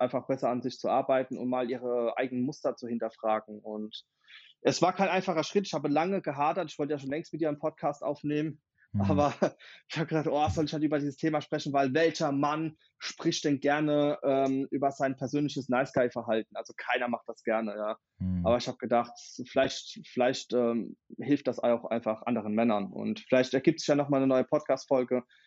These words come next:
Speaker 1: wo wir dann detailliert auf diese Situation mit meiner Ex-Freundin eingehen können, weil es halt einfach das größte Ding war, was ich mit einer Frau je hatte, weil
Speaker 2: Mhm.
Speaker 1: eben dadurch kam ja diese Erkenntnisse mit dem Nice-Guy-Verhalten und dass es halt so vieles ins Rollen gebracht hat,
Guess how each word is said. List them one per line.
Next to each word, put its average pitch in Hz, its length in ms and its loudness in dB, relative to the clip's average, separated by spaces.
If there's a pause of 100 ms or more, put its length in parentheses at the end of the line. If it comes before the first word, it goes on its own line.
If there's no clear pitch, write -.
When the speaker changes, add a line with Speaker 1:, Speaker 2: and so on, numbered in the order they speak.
(180)
Speaker 1:
wo 127 80 2
wir 127 100 4
dann 127 220 4
detailliert 131 540 2
auf - 120 -4
diese 120 560 2 (240)
Situation 139 840 2 (300)
mit 120 120 -6
meiner 123 220 2
Ex-Freundin 131 460 0
eingehen 127 340 2
können, 135 260 0
weil 127 140 4
es 120 100 -6
halt 123 120 -2
einfach 135 480 0
das - 460 -4
größte 151 560 0 (120)
Ding 147 240 4
war, 139 160 2
was 131 140 -4
ich - 60 -16
mit 123 60 -4
einer 123 200 0
Frau 131 260 -4
je 120 220 -2
hatte, 143 380 -2 (300)
weil 98 160 6
Speaker 2:
Mhm. - 0 -
Speaker 1:
eben 95 280 2
dadurch 131 380 0
kam 131 260 -2
ja 127 60 2
diese 120 240 -4
Erkenntnisse 123 840 0
mit 117 180 0
dem 120 140 2
Nice-Guy-Verhalten 120 1040 0
und 117 200 -2 (320)
dass 127 180 0
es 139 120 -2
halt 131 200 2
so 127 120 0
vieles 156 540 2
ins 127 220 -2
Rollen 135 220 4
gebracht - 540 -4
hat, - 260 -12